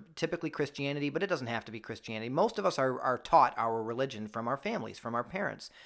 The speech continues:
Um, and it's during those kind of rebellious years where we start to, you know, formulate our adult selves, um,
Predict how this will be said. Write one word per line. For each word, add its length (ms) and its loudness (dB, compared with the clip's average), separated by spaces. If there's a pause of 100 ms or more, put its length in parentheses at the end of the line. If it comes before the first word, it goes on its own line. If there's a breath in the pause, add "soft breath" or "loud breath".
(320 loud breath)
Um, 220 2
and 120 -4
it's 140 -4
during 400 6
those 160 6
kind 220 0
of 80 -2
rebellious 640 2
years 400 2
where 140 0
we 100 -2
start 340 0
to, 280 -6 (340 loud breath)
you 120 -2
know, 120 2
formulate 640 4
our 180 6
adult 420 2
selves, 640 2 (320 soft breath)
um, 440 2